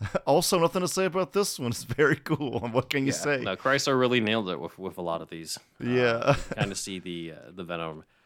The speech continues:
Speaker 2: symbol on the, the front and back. Uh, I don't think we really saw that well in the movie. It was kind of, like,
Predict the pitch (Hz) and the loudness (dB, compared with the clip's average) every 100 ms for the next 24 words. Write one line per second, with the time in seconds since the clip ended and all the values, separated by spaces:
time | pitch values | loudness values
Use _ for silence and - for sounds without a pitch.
0 | _ - - 147 127 120 113 - - 98 | _ -8 -2 2 2 2 0 -4 -10 -8
1 | 90 87 90 82 82 107 - 95 104 107 | -6 -4 -4 -6 -6 -6 -6 -8 -4 -4
2 | 110 - - _ _ _ _ _ 101 90 | -4 -8 -20 _ _ _ _ _ -10 -6
3 | 90 87 82 - 135 147 101 95 87 - | -4 -6 -8 -10 -8 -4 -4 -2 -4 -2
4 | 90 85 80 82 92 90 - - - - | -2 -2 -4 -4 -2 0 -4 -12 -18 -18
5 | 104 98 82 - - - - 101 80 85 | -8 -4 -4 -6 -16 -20 -14 -12 -10 -10
6 | 78 76 - - - 101 85 80 85 - | -10 -14 -20 -20 -18 -12 -10 -10 -12 -14